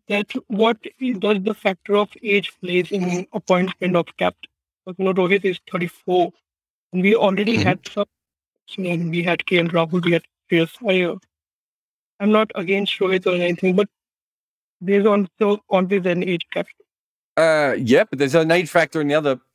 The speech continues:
Speaker 2: direction as well, in that Rohit Sharma's gonna have more experience than a younger captain. So age, age goes both ways, especially with leadership, because, you know, at a certain point, there, there are, there are people like, you know, Cameron White and Graham Smith, who are sort of like natural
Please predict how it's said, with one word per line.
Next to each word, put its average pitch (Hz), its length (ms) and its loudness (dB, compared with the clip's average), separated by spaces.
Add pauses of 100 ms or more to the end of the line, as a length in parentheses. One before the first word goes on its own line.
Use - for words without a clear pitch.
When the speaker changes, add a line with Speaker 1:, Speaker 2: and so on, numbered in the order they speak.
Speaker 2:
direction 107 440 -2
as 95 100 -4
well, 110 300 2
in 104 140 -4
that 95 80 -2
Rohit 110 240 2
Sharma's 104 260 0
gonna 101 120 2
have 95 80 0
more 95 200 0
experience 104 480 -2
than 110 80 0
a 110 40 0
younger 117 260 -2
captain. - 360 -2 (1000)
So 101 480 2 (120)
age, 110 320 -2
age 123 180 2
goes 110 160 2
both 104 300 -2
ways, 104 200 0
especially 110 460 -2
with 95 220 -2
leadership, 104 560 0
because, 92 320 -2 (520)
you 117 80 2
know, 107 60 2
at 117 120 0
a 113 40 0
certain 117 340 0
point, 104 400 -2
there, 131 140 2
there 131 240 0
are, 123 200 0
there 131 120 0
are 120 60 0
people 127 280 -2
like, 95 220 0
you 95 100 -6
know, 85 140 -4 (960)
Cameron 101 360 0
White 92 280 0
and 92 100 -4
Graham 107 260 0
Smith, 92 380 -4
who 107 140 0
are 92 40 0
sort 107 180 0
of 92 80 0
like 95 180 0
natural 101 520 -2